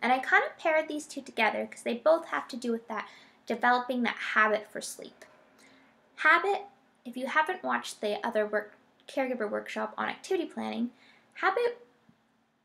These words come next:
supports our bodies in making things less cognitively demanding. As well, it provides your child with some seco-,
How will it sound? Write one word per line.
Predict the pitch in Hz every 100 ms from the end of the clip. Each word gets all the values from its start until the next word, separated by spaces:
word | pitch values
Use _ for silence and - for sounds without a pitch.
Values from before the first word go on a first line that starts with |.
| -
supports | - 381 392 - 302 370 -
our | 220
bodies | 208 233 233 269 247 208 -
in | 220 226
making | 247 277 262
things | 262 226 220 - _ -
less | 233 254 -
cognitively | - 226 220 226 208 208 202 _
demanding. | 214 220 - 220 226 247 _ _ _ _ _ _ _ - _ - -
As | 311 302
well, | 294 240 - - _ _ _ _ - 277
it |
provides | 277 294 277 302
your | 381
child | 302 262 233
with | 233
some | 214 214
seco-, | 226 - - -